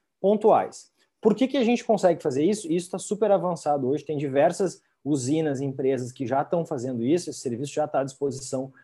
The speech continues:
pro produtor em larga escala. O que que nós fazemos? Primeiro, nós vamos ao campo com um drone de imagem, sobrevoamos a área inteira.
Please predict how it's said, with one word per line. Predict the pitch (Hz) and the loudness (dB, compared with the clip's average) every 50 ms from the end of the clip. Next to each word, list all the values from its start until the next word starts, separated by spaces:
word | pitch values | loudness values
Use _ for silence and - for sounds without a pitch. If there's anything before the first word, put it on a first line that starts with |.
| _ _ _ _ _ _ | _ _ _ _ _ _
pro | - 151 151 | -2 -2 -2
produtor | 151 - 160 151 147 147 - - 143 151 156 | 0 2 0 0 0 -2 -2 2 4 6 6
em | 156 151 151 | 6 4 4
larga | 143 139 147 156 156 180 | 6 6 6 6 6 4
escala. | 180 180 - - - 139 127 117 107 104 - _ _ _ _ _ _ _ - _ _ _ _ | 2 2 0 0 2 4 4 4 2 0 -8 _ _ _ _ _ _ _ -20 _ _ _ _
O | - | -6
que | - 220 | -4 0
que | 220 226 | 2 4
nós | 226 220 214 | 4 4 4
fazemos? | - 220 190 160 147 127 117 120 120 | 2 0 2 2 2 0 -2 -4 -8
Primeiro, | - - 165 160 180 214 | -6 -6 -2 0 0 2
nós | 220 233 233 214 190 | 2 2 2 2 2
vamos | 202 208 208 190 | 2 2 2 2
ao | 202 190 | 2 2
campo | 190 - 180 185 196 196 - | 2 0 0 0 0 -2 -2
com | - 208 208 196 | -2 -2 -2 0
um | 190 | 0
drone | 165 156 151 156 165 | 4 6 6 4 4
de | 147 170 | 0 -2
imagem, | 202 190 165 139 135 139 147 156 160 190 202 208 - _ _ _ _ _ | -2 0 0 0 0 0 0 0 -2 -2 -6 -6 -10 _ _ _ _ _
sobrevoamos | _ - - 185 165 175 185 196 170 165 165 156 156 170 196 185 180 | _ -2 0 2 4 6 4 4 4 4 4 4 4 4 2 2 4
a | 196 190 | 4 6
área | 185 185 185 180 202 | 8 6 6 6 4
inteira. | 220 208 - 170 135 127 110 101 - | 0 0 2 2 2 2 0 -2 -8